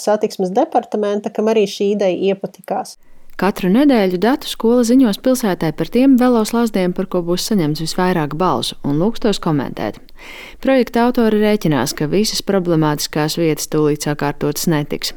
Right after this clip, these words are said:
Speaker 2: jo dažviet tam vajadzētu pamatīgu pārbūvi. Tomēr šie dati palīdzētu izvirzīt prioritātes, ko var salabot ātri un viegli, kur jāņem vērā sāpīgie punkti pie rekonstrukcijas. Aleksejeva atzīst, ka viņu patīkami pārsteigusi satiksmes departamenta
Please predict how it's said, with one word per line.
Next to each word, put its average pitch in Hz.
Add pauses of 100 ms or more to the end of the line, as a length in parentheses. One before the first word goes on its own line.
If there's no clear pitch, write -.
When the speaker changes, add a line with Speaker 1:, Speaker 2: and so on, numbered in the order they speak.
Speaker 2:
jo 147
dažviet 170
tam 202
vajadzētu 143
pamatīgu 139
pārbūvi. - (600)
Tomēr 262
šie 226
dati 262
palīdzētu 220
izvirzīt 208
prioritātes, 139 (180)
ko 233
var 160
salabot 135
ātri 147
un 147
viegli, 240 (160)
kur 262
jāņem 214
vērā 151
sāpīgie 139
punkti 156
pie 208
rekonstrukcijas. - (680)
Aleksejeva 254
atzīst, 240
ka 220
viņu 285
patīkami 214
pārsteigusi 220
satiksmes 165
departamenta 247